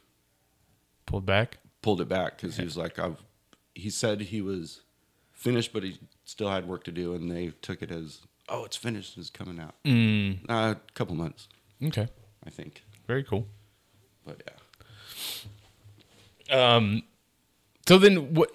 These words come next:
Speaker 1: what, what is the next creative endeavor that you wanna, you wanna take on?
Speaker 2: I'm not sure yet, man. It just, anything I do, it just hits me.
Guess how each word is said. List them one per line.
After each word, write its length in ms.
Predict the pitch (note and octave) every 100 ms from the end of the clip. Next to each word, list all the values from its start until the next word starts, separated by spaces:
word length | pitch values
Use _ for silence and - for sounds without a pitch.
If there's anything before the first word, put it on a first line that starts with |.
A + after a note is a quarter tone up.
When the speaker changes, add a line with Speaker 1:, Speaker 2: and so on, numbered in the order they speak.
| -
Speaker 1:
what, 320 | D#3 E3 -
what 320 | C#3 C#3+ D3+ - _
is 420 | C#3 C#3 C#3 B2 - _ -
the 160 | B2
next 800 | B2+ C3+ B2+ - - - - - _ _ _ _ _ _ _ _ _ _ _ _
creative 480 | - - D#3+ D#3 C3+
endeavor 460 | B2 A2 A#2+ A2+ A2
that 180 | G#2+ A2+
you 60 |
wanna, 260 | G#2+ G2+ G2+
you 120 | B2 A2
wanna 140 | G#2+
take 220 | G#2+ G2+
on? 240 | G2 - A2+ - _ _ _ _ _ _ _ _ _ _ _ _ _ _ _ _ _ _ _ _ _ _ _ _ _ _ _ _ _ _ _ -
Speaker 2:
I'm 120 | G#2+
not 160 | C#3 C3+
sure 240 | - A#2
yet, 300 | A2 D#2 D2+ -
man. 300 | E2+ F#2 E2+ - - -
It 100 | G#2
just, 260 | C3+ - - _ _ _ _ _ _ _ _ C#3
anything 380 | D#3+ C3+ C#3
I 120 | B2 G#2
do, 180 | A2+
it 60 | G2+
just 200 | F2+ -
hits 200 | G2+ -
me. 220 | E2+ D#2